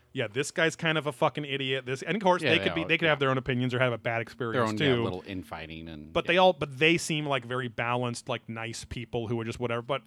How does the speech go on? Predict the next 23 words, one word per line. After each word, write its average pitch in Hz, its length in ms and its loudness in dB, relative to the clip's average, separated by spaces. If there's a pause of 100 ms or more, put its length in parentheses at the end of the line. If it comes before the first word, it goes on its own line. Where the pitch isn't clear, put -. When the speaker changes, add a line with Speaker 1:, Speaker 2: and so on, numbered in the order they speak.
Speaker 1:
we 143 140 0
all 131 120 4
know 120 160 0
how 117 160 -2
these 113 160 -6
communities 104 500 -8
can 107 140 -10
get 104 220 -12
too, 120 260 -2
so 110 160 -6
I, 101 80 -8
Speaker 2:
Right. 78 220 -6 (200)
Speaker 1:
I 143 120 4
have 131 80 6
to 123 60 -6
take 127 240 0
things 123 200 0
with 110 80 -12
a 110 60 -8
little 147 180 -2
grain 139 220 -2
of 127 100 -4
salt. 123 300 -2